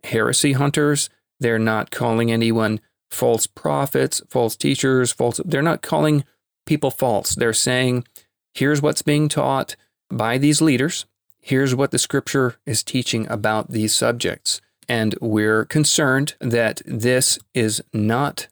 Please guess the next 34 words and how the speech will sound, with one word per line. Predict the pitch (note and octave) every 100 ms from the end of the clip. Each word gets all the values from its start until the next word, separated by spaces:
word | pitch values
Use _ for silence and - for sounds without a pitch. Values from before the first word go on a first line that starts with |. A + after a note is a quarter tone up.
| _
everything | B2+ B2 C3+ B2+
it's | - -
cracked | B2+ A#2 -
up | B2 -
to | B2
be, | A#2 A2+ F3+ - _ _ _ _
and | - A2+
that | A2
you | A2+
should | G#2+ - A#2 - _ _
be | -
able | A2 A2+
to | A#2+
question | - C#3+ C#3 D3 B2+
these | A#2+ A2
things | A#2+ A2+ A2+ B2+ - _ _
and | A#2 A2 G#2+
not | A#2 A#2 - - -
suffer | - A2+ - A#2+
the | A2+
burns | G#2+ C#3+ C3+ A#2+ C#3+ -
that | A2+
many | A#2+ B2+ B2+
people | B2 - A2
have. | A2+ G#2 G#2 -
And | D#3+ G#2+
they | G#2
talk | - A2 G#2+
a |
little | A2+ G#2+
bit | G#2+ G#2+
about | G#2 G#2 G#2 -
those | - A#2 A2
things. | - - - -